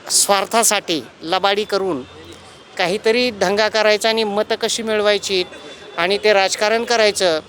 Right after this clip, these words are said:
आणि लोकांना फुकटाचं वाटत बसायचं वगैरे. आणि निकृष्ट दर्जाचं ज-, जनतासुद्धा इतकी विचाराला खालच्या दर्जाचा विचार करते, आयतं जिथं मिळेल, फुकटात जिथं आपल्याला साध्य करता येईल,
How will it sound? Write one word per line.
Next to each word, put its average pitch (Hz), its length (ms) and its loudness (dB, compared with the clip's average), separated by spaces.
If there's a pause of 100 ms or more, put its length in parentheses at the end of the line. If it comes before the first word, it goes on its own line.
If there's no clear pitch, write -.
(180)
आणि 165 120 -2
लोकांना 196 400 2
फुकटाचं 208 540 -2
वाटत 196 300 2
बसायचं 190 500 0
वगैरे. 156 440 0 (720)
आणि 202 280 2
निकृष्ट 208 520 0
दर्जाचं 233 720 2
ज-, 220 140 -4
जनतासुद्धा 220 760 0
इतकी 269 520 -2
विचाराला 240 680 2
खालच्या 226 340 0
दर्जाचा 226 480 0
विचार 220 340 0
करते, 180 480 -2 (800)
आयतं 220 340 4
जिथं 247 260 0
मिळेल, 196 380 2 (680)
फुकटात 269 380 2
जिथं 262 260 2
आपल्याला 247 380 2
साध्य 214 360 0
करता 180 320 -2
येईल, 170 220 -4